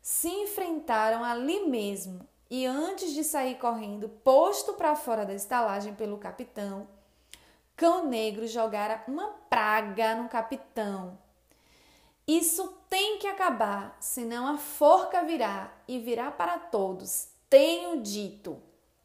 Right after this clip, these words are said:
Dizendo isso, os ânimos se exaltaram. O capitão ficou enfurecido, pediu rum, mas nem chegou a beber, caíra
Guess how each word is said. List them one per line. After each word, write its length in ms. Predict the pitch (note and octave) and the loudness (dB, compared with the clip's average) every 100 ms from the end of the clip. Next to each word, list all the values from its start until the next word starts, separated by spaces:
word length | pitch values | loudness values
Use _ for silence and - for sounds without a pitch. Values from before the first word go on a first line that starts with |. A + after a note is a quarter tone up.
| _ _ _ _ _ _ _ _ _ _ _ _ | _ _ _ _ _ _ _ _ _ _ _ _
Dizendo 460 | - G#4 D4+ A#3+ G#3 | 6 8 8 0 -2
isso, 560 | A#3 A3+ - - G3+ - | -2 0 0 -2 -6 -4
os 380 | D4 E4+ A#3 | 0 0 2
ânimos 520 | A#3+ A#3+ C4 D4+ D#4 E4 | 2 2 0 0 -2 0
se 120 | C#4 | 2
exaltaram. 920 | C4+ F4 - - G3+ F#3 C#3+ G2 - - _ - | 2 0 0 0 2 2 0 -6 -14 -20 _ -6
O 120 | A#3 | 0
capitão 760 | C#4 C#4+ D4+ - - A3 G#3+ | 2 2 0 -8 -6 -4 -4
ficou 640 | G#3+ B3+ - A3 G#3+ - - | -8 -14 0 2 2 0 -6
enfurecido, 1400 | C4+ D4 E4 F#4 F4 - C#4 B3+ A3 - - G3 G3 F#3+ G#3+ - _ _ _ _ _ _ _ | -4 -2 -2 -4 -8 -4 2 4 2 -2 -6 -6 -8 -10 -12 -20 _ _ _ _ _ _ _
pediu 480 | D#4+ D#4 D4+ A4 D#4 | -2 2 4 2 2
rum, 220 | C#4 C#4+ | 0 0
mas 240 | D#4+ D4 B3+ | 0 -2 -2
nem 240 | C4+ F4+ | -4 -4
chegou 420 | F#4+ G4+ C#4 B3+ | -4 -4 2 4
a 100 | C#4 | 4
beber, 540 | D4+ E4+ A3 G3 F#3+ - _ _ _ _ _ _ - | 4 0 -2 -4 -8 -18 _ _ _ _ _ _ 0
caíra 520 | C#4 A#3+ A3+ A#3 | 2 2 0 -2